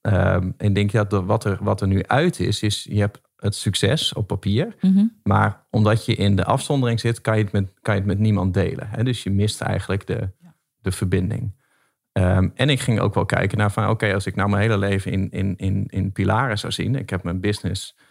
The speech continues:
Speaker 1: ik heb mijn gezondheid, ik heb mijn, eh, f-, sport, ik heb mijn sociale leven, ik heb mijn liefdesleven.
Speaker 2: Mhm.
Speaker 1: Het, het, het zijn niet communicerende vaten.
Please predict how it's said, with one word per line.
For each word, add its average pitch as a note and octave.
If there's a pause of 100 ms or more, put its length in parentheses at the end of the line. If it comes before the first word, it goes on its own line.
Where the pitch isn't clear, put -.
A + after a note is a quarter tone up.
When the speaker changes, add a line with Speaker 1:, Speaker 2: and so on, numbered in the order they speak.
(180)
Speaker 1:
ik -
heb F#2
mijn F#2
gezondheid, F#2+
ik -
heb -
mijn, E2+
eh, D#2+
f-, -
sport, -
ik G2
heb F2+
mijn F2
sociale G#2
leven, F2+
ik F2+
heb F2+
mijn G2
liefdesleven. A#2
Speaker 2:
Mhm. F3+ (320)
Speaker 1:
Het, G#2
het, G#2+
het G#2+
zijn B2+
niet C#3
communicerende A#2+
vaten. G#2+